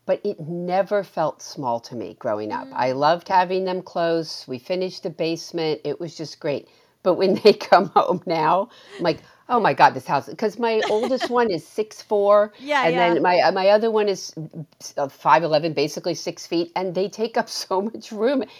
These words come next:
Speaker 1: And it, I'm like, "Oh my God, this house, how did this house get so small?"
Speaker 2: <laughs>
Speaker 1: It's just funny.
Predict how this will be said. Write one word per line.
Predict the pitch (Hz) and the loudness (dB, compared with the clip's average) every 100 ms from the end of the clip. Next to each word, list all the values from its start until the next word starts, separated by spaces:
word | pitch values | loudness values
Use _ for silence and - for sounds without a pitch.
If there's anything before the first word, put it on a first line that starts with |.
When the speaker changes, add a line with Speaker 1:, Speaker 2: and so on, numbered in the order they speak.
| - | -6
Speaker 1:
And | 202 214 | 0 0
it, | 220 | 0
I'm | 190 208 | -4 -2
like, | 175 - - | -4 -6 4
"Oh | 294 | 4
my | - | 6
God, | 214 185 | 4 4
this | - | 4
house, | 226 208 - | 6 6 4
how | - 254 | 6 6
did | 226 | 6
this | - | 6
house | 220 - | 6 8
get | 190 - | 0 0
so | 170 | -2
small?" | - 170 190 135 - | 0 6 8 8 6
Speaker 2:
<laughs> | 339 285 - | 0 0 -12
Speaker 1:
It's | 175 - | -12 -2
just | 254 - | 0 2
funny. | - 190 175 113 | 6 8 8 2